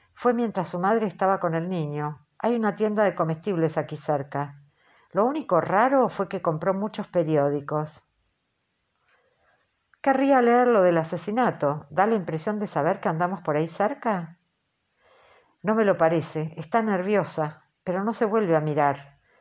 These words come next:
No, no creo que sospeche que la estamos vigilando". "Es importante que no lo note". "Cambiamos a la gente continuamente".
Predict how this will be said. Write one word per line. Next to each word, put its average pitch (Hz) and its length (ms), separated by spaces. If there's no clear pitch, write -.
No, 233 260
no 240 220
creo 254 240
que 185 80
sospeche 180 480
que 165 80
la 156 80
estamos 165 320
vigilando". 147 800
"Es 202 200
importante 220 720
que 170 120
no 170 140
lo 165 140
note". 147 440
"Cambiamos 254 500
a 190 60
la 175 100
gente 226 300
continuamente". 170 1000